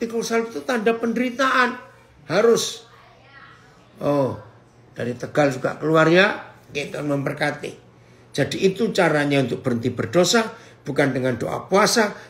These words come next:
bukan dengan doa kelepasan, bukan. Tapi siap menderita secara fisik, secara jasmani. Maka kita akan menang. Charles, ini Papa lagi sama Kotoni dari Texas juga.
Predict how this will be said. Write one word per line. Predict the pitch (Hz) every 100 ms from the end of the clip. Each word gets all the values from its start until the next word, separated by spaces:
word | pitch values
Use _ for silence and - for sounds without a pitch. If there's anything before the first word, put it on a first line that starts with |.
| -
bukan | 127 135 123
dengan | 120 117
doa | 117 -
kelepasan, | 143 143 143 - 135 110
bukan. | - - - - - - - -
Tapi | - - 131
siap | - - 185 180 -
menderita | 147 127 131 139 - 190 175 - - -
secara | - 147 - 147 139 139
fisik, | 156 139 - 190 - - -
secara | - 147 - 139 131 131
jasmani. | - 123 - 139 139 135 110 - - - - -
Maka | 143 165 - 156 147
kita | - - - 151 147 147 - - - - -
akan | 135 139 143 139
menang. | 139 123 - - - - - - - - - - - - -
Charles, | 185 196 185 208 190 - - - - - - -
ini | 196 208
Papa | 196 190 214
lagi | 208 185 165 180
sama | 180 175 180
Kotoni | 185 196 196 180 143
dari | 151 156
Texas | 175 - - 151 -
juga. | 160 175 151 -